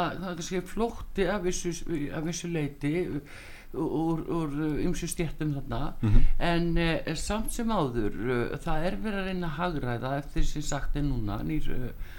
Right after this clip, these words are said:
Speaker 1: nafniðinn, nýr, hérna, forstjóri.
Speaker 2: Já, já.
Speaker 1: Og, eh, hann er til allra góðra verkur, verka líklegur.
Speaker 2: For-, formaður stjórnar.
Speaker 1: Já, formaður
Speaker 2: Já.
Speaker 1: stjórnar. Og, eh, fyrirgefðu, og hérna, mm, sko,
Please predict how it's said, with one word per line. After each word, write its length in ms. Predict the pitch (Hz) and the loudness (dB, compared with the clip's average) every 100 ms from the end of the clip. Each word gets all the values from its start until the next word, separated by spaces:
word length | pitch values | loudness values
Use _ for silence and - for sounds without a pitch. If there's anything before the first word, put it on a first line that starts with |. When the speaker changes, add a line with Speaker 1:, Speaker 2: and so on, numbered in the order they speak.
| - - - | -12 -10 -4
Speaker 1:
nafniðinn, 600 | 160 156 151 143 143 190 | 0 0 2 2 4 2
nýr, 220 | 180 160 151 | 2 0 0
hérna, 600 | 156 135 - 131 120 - | -2 -4 -4 -4 -4 -6
forstjóri. 600 | - 127 - 117 104 170 - - | -8 -8 -6 -4 -4 -6 -8 -4
Speaker 2:
Já, 60 | 98 | -4
já. 20 | 139 - - - | -4 -10 -12 -6
Speaker 1:
Og, 560 | 165 165 156 156 127 143 | -2 2 2 0 -4 -2
eh, 300 | 139 - 147 | -2 -2 -4
hann 160 | 151 170 | -4 -4
er 80 | |
til 200 | 175 185 | -4 -6
allra 280 | 165 180 180 | -6 -6 -8
góðra 680 | 180 180 175 143 160 156 90 | -2 -2 -2 -2 -4 -4 -2
verkur, 580 | 165 156 - - 135 135 | -4 -4 -6 -4 -4 -4
verka 640 | - 156 151 - 131 113 - - | -4 -4 -4 -6 -4 -4 -4 -6
líklegur. 680 | - 156 151 131 117 107 175 - 104 | -2 -2 -4 -4 -2 -2 -6 -10 -6
Speaker 2:
For-, 200 | 113 117 | -2 -2
formaður 420 | - 120 117 107 | 2 2 2 0
stjórnar. 420 | - 147 - - - - - | 2 0 0 -6 -6 -8 -4
Speaker 1:
Já, 220 | - 156 139 | 2 2 2
formaður 360 | 175 156 165 | -2 -2 -2
Speaker 2:
Já. 60 | 165 | -2
Speaker 1:
stjórnar. 440 | 170 120 123 135 156 - - - | -4 -2 -2 -4 -8 -12 -12 -4
Og, 340 | 160 165 156 | 0 2 0
eh, 300 | 90 67 71 | -4 -8 -6
fyrirgefðu, 520 | 151 143 147 139 151 - | -6 -4 -2 -2 -2 -2
og 200 | 160 156 | 0 0
hérna, 640 | 165 160 - 151 147 139 - - - | -2 -4 -4 -2 0 0 -4 -10 -10
mm, 760 | - 57 55 - 62 58 - - - - - | -8 -8 -8 -10 -10 -8 -10 -10 -10 -10 -12
sko, 580 | - - - 165 135 92 | -14 -10 -4 0 0 -2